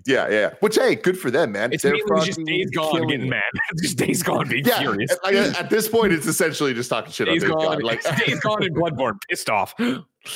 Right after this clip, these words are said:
Speaker 2: Yeah, yeah. But good
Speaker 1: However,
Speaker 2: on them,
Speaker 1: we,
Speaker 2: man.
Speaker 1: We have a question that merges these two stories together that I had before and I didn't even know.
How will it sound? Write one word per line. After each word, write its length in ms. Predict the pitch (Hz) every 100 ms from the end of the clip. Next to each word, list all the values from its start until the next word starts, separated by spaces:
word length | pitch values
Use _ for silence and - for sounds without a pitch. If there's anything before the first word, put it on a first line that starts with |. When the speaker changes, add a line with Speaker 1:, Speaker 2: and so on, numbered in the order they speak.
| - - - _ -
Speaker 2:
Yeah, 280 | 98 76 - _ _ -
yeah. 240 | 82 73 - _ _
But 80 | -
good 120 | 220
Speaker 1:
However, 80 | 202
Speaker 2:
on 60 | 175
them, 40 | 165
Speaker 1:
we, 40 |
Speaker 2:
man. 200 | 139 135 131 _ _ _ -
Speaker 1:
We 60 | 190
have 40 | 185
a 20 |
question 340 | 233 240 226
that 100 | 196
merges 380 | 180 208 196 190
these 180 | 170 185
two 160 | - 196
stories 380 | - 196 190 180
together 380 | 175 170 151
that 100 | 139
I 80 | 135
had 160 | 147 151
before 260 | 135 160
and 80 | 143
I 40 | 127
didn't 140 | 131
even 160 | 123 127
know. 160 | 131